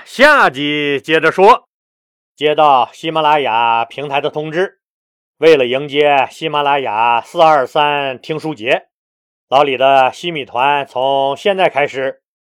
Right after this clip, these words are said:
做为期一个月的优惠活动。新加入西米团的同学八五折优惠，老西米团成员续费八八折的优惠。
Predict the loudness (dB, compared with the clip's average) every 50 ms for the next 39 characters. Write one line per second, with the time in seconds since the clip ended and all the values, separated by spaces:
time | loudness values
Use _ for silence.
0 | _ _ _ 2 4 6 6 6 4 2 0 -2 -4 -4 -4 -6 -8 -10 -8 -8
1 | -6 -6 -6 -8 -10 -10 -12 -8 -4 -4 0 2 2 2 2 0 0 -2 0 0
2 | -2 -2 -2 -2 -2 -2 -2 -2 0 -2 -4 -4 -4 -6 -2 0 0 0 0 -2
3 | _ _ _ _ _ _ _ _ _ _ _ _ _ -8 -8 -6 0 2 4 4
4 | 4 4 4 4 4 4 4 2 0 -4 -10 -10 -8 -8 -8 -6 -6 -6 -4 -4
5 | -4 -4 -4 -4 -4 -6 -4 -2 0 2 2 4 2 2 2 2 4 4 4 2
6 | 0 -2 -8 -10 -6 0 4 6 6 8 8 8 6 4 2 0 -2 0 4 2
7 | 2 2 _ _ _ _ _ _ _ _ _ _ _ _ _ _ _ 0 2 2
8 | 2 0 -2 -8 -6 -6 -4 -2 -2 -2 -2 -4 -6 -6 -6 -4 -2 -2 0 0
9 | -2 -4 -6 -8 -10 -10 -8 -8 -4 0 0 2 2 2 0 0 -2 -2 2 2
10 | 2 4 4 2 2 2 2 0 -2 -2 0 0 2 2 2 2 2 0 -2 -4
11 | -4 -4 -2 -2 0 0 0 -2 -2 _